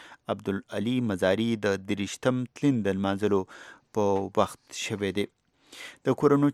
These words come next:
چارو وزارت ویان مرستیال نصرت رحیمي ویلي، په دې ځانمرګي برید کې اووه تنه وژل شوي دي او څوارلس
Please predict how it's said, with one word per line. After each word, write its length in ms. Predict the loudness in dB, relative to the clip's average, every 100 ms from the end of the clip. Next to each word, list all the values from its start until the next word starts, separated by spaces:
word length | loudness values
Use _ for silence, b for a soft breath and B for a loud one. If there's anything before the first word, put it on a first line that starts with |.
| 2
چارو 180 | 2
وزارت 320 | 4 4 4 0
ویان 340 | 2 4 2 -2 -10 _ -4
مرستیال 500 | -2 -2 2 4 4
نصرت 380 | -2 -4 -4 -2
رحیمي 240 | -4 -2 0
ویلي، 200 | -2 -2
په 120 | -2 0
دې 160 | 0
ځانمرګي 400 | 0 -2 -6 -8
برید 160 | -10 -10
کې 100 | -8 -2
اووه 180 | -2 -2
تنه 140 | -4 -6
وژل 240 | -4 -6 -6
شوي 220 | -8 -6
دي 80 | -8 -6 -8
او 60 | -6
څوارلس 480 | -4 -2 -2 -4 -6